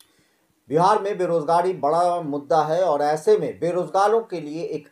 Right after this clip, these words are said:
अच्छी खबर है। अच्छी खबर ये है कि बिहार सरकार में एक वैकेंसी आ रही है जो लगभग, अ, बाईस सौ, अ,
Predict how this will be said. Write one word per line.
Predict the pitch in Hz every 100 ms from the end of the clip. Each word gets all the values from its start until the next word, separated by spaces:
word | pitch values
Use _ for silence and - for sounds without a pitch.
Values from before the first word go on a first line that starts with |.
| -
अच्छी | 143 - 151
खबर | - 120 123
है। | 120 143
अच्छी | 147 120 135
खबर | 131 123 131
ये | 113 113 170
है | 143 147 156 _ _ _ -
कि | 170
बिहार | 151 120 143 131 139 170 190 175
सरकार | - 131 127 - 127 151 160 151
में | 123 117 131 147 156 156 _ _
एक | 131 131
वैकेंसी | 139 143 190 190 170 226
आ | 170 160
रही | 156 151 151
है | 156 175
जो | 151 127 147 156 160 - _ _
लगभग, | 113 131 123 147 151 156 147 - _ _ -
अ, | 117 120 120 123 120 117 92 110 95 - _ _ 101 135
बाईस | 156 202 226 -
सौ, | - - 165 170 180
अ, | 185